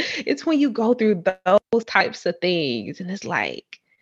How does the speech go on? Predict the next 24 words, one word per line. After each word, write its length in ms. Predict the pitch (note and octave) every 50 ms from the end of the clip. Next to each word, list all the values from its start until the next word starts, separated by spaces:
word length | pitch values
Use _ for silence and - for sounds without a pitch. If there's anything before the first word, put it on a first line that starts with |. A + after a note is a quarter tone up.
| _ _ _ _ _ _ _ -
"This 240 | A3 C4+ D#4 - -
man 360 | G3 F3 D#3 C#3+ C#3+ C#3+ -
loves 420 | - - A3+ A3+ A3+ G#3+ G3 - -
me." 240 | D#3+ C#3+ C#3 C3+
Like, 180 | - D3+ E3 -
I 60 | A#3
couldn't 240 | B3+ - C4+ G#3 G3+
use 180 | E3+ D#3 D#3+ -
the 100 | - -
restroom, 840 | - G#3+ B3 C4 B3+ - - - C4 B3+ B3+ B3 B3 B3 A#3+ A#3+ A3+
I 60 | G#3+
c-, 160 | A3 A3 - - _ -
by 120 | G#3+ G#3
myself. 580 | G#3 G#3 G#3+ - - A3 A3 A3 A3 A3 A3 A3
I 80 | G3 G3
couldn't 380 | - - F3+ D#3 C#3 B2 C#3
shower 580 | - - - - A#3 A3 A#3 A3+ A#3+ A#3+ A#3 A3
by 120 | G#3+ G#3+
myself. 340 | G#3+ G#3 G#3 G#3+ - G#3+ G#3
Like, 140 | G#3+ G#3+ A3
I 60 | C#4+
could 240 | D#4 - - D#4 C4+
not 220 | B3 A#3 A3+ A3+ A3+
even 360 | A3 A3 F#3+ F#3 E3 D#3+